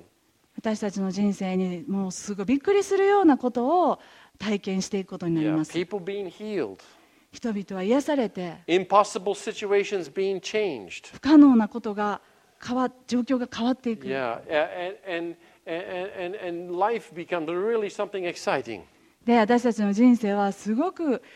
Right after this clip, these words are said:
Speaker 1: ワクワクするようなものになっていきます。
Speaker 2: This is what the Bible teaches.
Speaker 1: こういうことが聖書が教えていることなんです。
Speaker 2: Jesus said, "You can do what I do."
Speaker 1: イエス様は、「私ができることはあなたもできるよ。」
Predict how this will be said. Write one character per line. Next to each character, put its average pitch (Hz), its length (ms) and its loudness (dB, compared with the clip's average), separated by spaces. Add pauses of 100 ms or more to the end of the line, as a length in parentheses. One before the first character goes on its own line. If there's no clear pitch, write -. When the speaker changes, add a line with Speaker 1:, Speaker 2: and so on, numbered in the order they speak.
(100)
Speaker 1:
ワ 269 140 2
ク 302 100 0
ワ 320 80 4
ク 220 100 -6
す 220 140 -6
る 208 60 0
よ 208 80 4
う - 20 4
な 190 80 4
も 175 100 2
の 170 120 4
に 165 80 2
な 160 80 2
っ 156 40 -2
て 165 120 -12
い 151 40 -8
き 165 120 -6
ま 170 80 0
す。 170 60 -2
Speaker 2:
This 226 140 -4
is 247 140 -4
what 254 160 0
the 240 100 0
Bible 226 320 4
teaches. - 720 -10 (300)
Speaker 1:
こ 339 180 -8
う 392 40 -2
い 415 60 2
う 427 60 0
こ 427 140 -4
と 359 140 -6
が 339 300 0
聖 277 220 2
書 220 140 -4
が 170 160 -10
教 247 140 0
え 240 40 2
て 233 100 2
い - 20 4
る 220 80 0
こ 214 80 -6
と 208 80 -6
な 180 80 2
ん - 20 2
で 226 220 2
す。 214 100 -8
Speaker 2:
Jesus 214 320 0
said, 208 340 6
"You 208 540 0
can 269 320 2
do 233 460 2
what 233 440 6
I 269 920 -2
do." 131 560 -2 (240)
Speaker 1:
イ 220 80 2
エ 226 60 6
ス - 80 -4
様 196 280 2
は、 240 300 6 (340)
「私 320 380 0
が 339 100 4
で 311 160 0
き 359 140 0
る 359 100 -2
こ 359 140 -6
と 359 120 -2
は 349 200 6
あ 269 40 6
な 302 140 10
た 302 100 0
も 277 140 8
で 240 140 2
き 262 120 0
る 277 80 4
よ。」 269 300 2